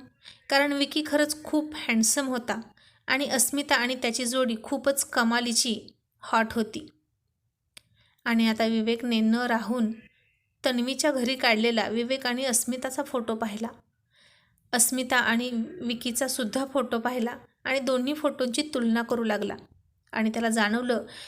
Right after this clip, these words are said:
की विकी त्याच्यापेक्षा जास्त हँडसम आहे आणि म्हणूनच अस्मिताला आता तो आवडायला लागलेला आहे. विवेक आता उठला आणि त्याने स्वतःला आरशात पाहिलं आणि मनात म्हणाला, "खरंच आता अस्मिताला मी आवडत नसेल का?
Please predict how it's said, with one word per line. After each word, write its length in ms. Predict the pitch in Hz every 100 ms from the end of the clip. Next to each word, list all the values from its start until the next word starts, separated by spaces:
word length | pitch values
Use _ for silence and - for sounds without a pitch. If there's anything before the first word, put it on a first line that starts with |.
| - -
की 100 | 285
विकी 320 | 247 262 311
त्याच्यापेक्षा 640 | 302 269 262 254 254 254
जास्त 400 | 233 233 240 -
हँडसम 500 | 277 254 226 - 233
आहे 200 | 214 202 190 - - _ -
आणि 200 | 262 285
म्हणूनच 420 | 269 277 311 302
अस्मिताला 680 | - 247 247 247 247 220 220 - -
आता 200 | 233 233
तो 120 | 262
आवडायला 480 | - 226 220 226 254
लागलेला 400 | 226 214 220 220
आहे. 180 | 202 220 - - - - _ _ - - _ _ -
विवेक 380 | 233 226 226 226
आता 160 | 226
उठला 460 | 220 226 254 240 208 - - _
आणि 160 | 247 254
त्याने 280 | 254 226 247
स्वतःला 360 | 254 247 240
आरशात 300 | 214 214 226
पाहिलं 360 | 220 226 208 196 - - _ -
आणि 220 | - 226 233
मनात 300 | 226 226 233
म्हणाला, 340 | 233 233 214 - - - _ -
"खरंच 340 | 277 240 226
आता 220 | - 233
अस्मिताला 500 | 247 226 254 254 247
मी 140 | 247 254
आवडत 360 | 233 220 240
नसेल 340 | 240 226 269 233
का? 200 | -